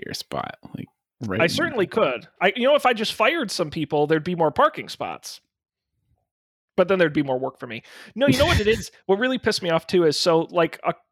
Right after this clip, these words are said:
Speaker 2: like, a handful, like, five managers were asked to, "Hey, can you be team players in park over there?" We're like, "Okay." But it wasn't enough.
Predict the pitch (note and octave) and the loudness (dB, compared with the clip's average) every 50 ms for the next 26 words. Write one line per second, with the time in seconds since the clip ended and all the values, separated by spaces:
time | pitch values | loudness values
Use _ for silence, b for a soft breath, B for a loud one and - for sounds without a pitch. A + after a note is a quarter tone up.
0 | _ - F#3 F3 D#3+ E3 E3 E3+ A#3 A#3+ B3+ C4 - - G#3+ F#3+ E3+ D#3 - - | _ -4 -2 -2 -2 -2 -2 -2 0 -2 -2 -2 -2 -2 0 0 0 0 0 2
1 | F#3 F3+ F#3 F#3+ F3+ F3+ D#3 D3+ D3+ D3 C#3+ - D3 C#3 C3+ - - C#3+ - D3+ | 2 4 4 2 2 0 0 0 0 0 -2 -2 -4 -4 -4 -6 -6 -4 -2 0
2 | D3+ C#3+ C#3+ - - - D#3 D3 C#3+ F3 C#3+ C#3+ C3+ - D#3 D#3 D#3 D3 D3 D3+ | 0 0 0 -2 -4 -4 -4 -2 0 0 0 0 -2 -4 -6 -4 -4 -4 -4 -4
3 | D3 - - E3 D3 C#3+ C3+ - D3 C#3 C3+ C3+ B2+ C3 - D3+ C3+ B2+ - C#3 | -6 -6 -6 -6 -6 -6 -4 -2 -2 0 0 0 -2 -4 -6 -8 -8 -4 -2 -2
4 | C3 B2+ B2 - - C3 A#2+ B2+ B2 B2 B2+ D#3 F3+ A#3 B3+ B3 G#3+ - C3+ A#2+ | -2 -2 -4 -6 -6 -6 -6 -4 -4 -2 -2 0 -2 0 0 -2 -2 -2 -6 -8
5 | - _ _ _ _ _ - - G#3 B3 C4+ A#3+ F#3+ F#3+ D#3+ D#3 F3 F#3 C#3 - | -8 _ _ _ _ _ 0 2 2 4 4 2 0 -2 -4 -2 0 -2 -2 -4
6 | - - - - _ | -10 -18 -20 -20 _